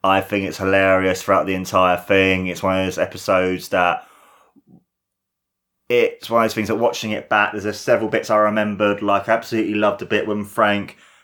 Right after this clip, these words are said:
puts on the jean shorts and starts saluting with the soldier. I also love the actual wrestling match itself, just how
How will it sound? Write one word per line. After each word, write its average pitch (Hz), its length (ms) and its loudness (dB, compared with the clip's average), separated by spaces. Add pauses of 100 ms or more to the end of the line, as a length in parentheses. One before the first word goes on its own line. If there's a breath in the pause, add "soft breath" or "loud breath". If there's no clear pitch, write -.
puts - 320 -4
on 104 160 0
the 101 80 -2
jean 104 320 0
shorts 104 380 -2
and 95 80 -12
starts 101 400 0
saluting 101 800 -4
with 98 120 -6
the 98 80 -6
soldier. 98 840 0 (300 loud breath)
I 110 40 -2
also 113 240 0
love 131 140 -2
the 101 180 -2
actual 95 580 -2 (440 loud breath)
wrestling 110 440 -4
match - 260 -4
itself, 101 720 0
just - 220 -8
how 98 440 0